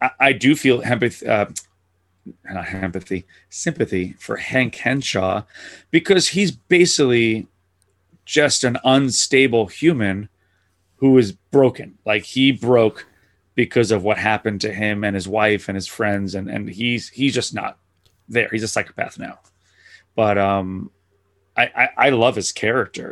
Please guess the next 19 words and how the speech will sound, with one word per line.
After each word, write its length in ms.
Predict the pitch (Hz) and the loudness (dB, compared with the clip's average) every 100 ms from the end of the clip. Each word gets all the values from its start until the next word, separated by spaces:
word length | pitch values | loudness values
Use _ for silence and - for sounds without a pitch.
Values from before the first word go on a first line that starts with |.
| - | -8
and 120 | 104 | -2
I'd 120 | 113 | 2
like, 220 | 127 139 - | 2 0 -2
I 40 | |
actually 260 | 147 180 240 | -4 -4 -6
would 100 | 180 | -4
kinda 200 | - 131 | -2 -4
like 160 | 101 104 | -4 -6
to 80 | 160 | -8
see 300 | - 135 - _ _ _ _ - | -6 -8 -12 _ _ _ _ -4
that 160 | - | -4
character 240 | - 104 92 | -4 -8 -10
come 220 | 98 90 | -10 -8
back 320 | 95 95 107 | -6 -6 -6
somehow. 440 | - 123 123 151 156 | -10 -8 -8 -8 -10
I 60 | 175 | -10
don't 100 | - | -10
know 80 | - | -12
how. 200 | - | -16